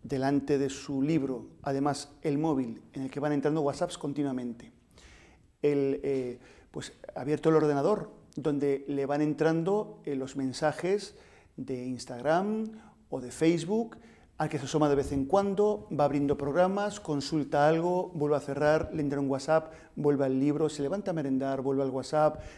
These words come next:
va un momentín a la televisión, vuelve al WhatsApp, vuelve al libro. Es imposible que la memoria a corto plazo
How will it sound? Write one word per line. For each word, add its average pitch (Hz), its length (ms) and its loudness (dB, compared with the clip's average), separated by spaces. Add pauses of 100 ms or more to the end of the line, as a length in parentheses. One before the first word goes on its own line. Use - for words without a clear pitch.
(160)
va 180 60 2
un 190 60 0
momentín 175 300 0
a 165 80 0
la 131 40 -6
televisión, 143 760 0 (280)
vuelve 139 300 2
al 131 60 0
WhatsApp, 143 640 0
vuelve 143 360 2
al 139 120 4
libro. 156 280 0 (760)
Es 202 300 0
imposible 175 800 -6
que 143 100 -4
la 131 140 -4
memoria 135 420 0
a 135 60 -10
corto 165 380 -2
plazo 170 440 -4